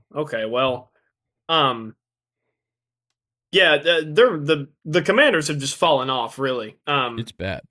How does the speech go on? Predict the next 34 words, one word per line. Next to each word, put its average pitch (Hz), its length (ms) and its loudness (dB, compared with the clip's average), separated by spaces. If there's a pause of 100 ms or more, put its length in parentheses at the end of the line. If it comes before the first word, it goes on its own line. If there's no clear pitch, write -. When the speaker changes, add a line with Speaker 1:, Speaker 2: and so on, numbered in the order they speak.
(240)
Speaker 1:
<laughs> - 380 -18
I, 151 360 0
I - 20 2
feel 202 160 0
like, 156 220 2
yeah, 147 160 4
you 165 260 -2
and 185 100 4
I, 170 140 -2
well, 202 180 2
maybe, 247 460 0 (240)
maybe 320 180 6
not 359 180 4
so - 120 -6
much 180 240 -2
you, 165 260 -2
but 135 160 -6
definitely, 170 800 0 (160)
you 151 220 -4
know, 139 180 2
I, 147 200 0
I 175 200 0
was 160 200 -2
very 147 360 2
high 131 540 -2
on 139 120 -6
the 135 60 -6
Commanders 127 540 -8
for 127 140 -6
a 123 60 -10
couple 135 300 -6
weeks 131 280 -8
there. 120 460 -4
Um, 123 360 -6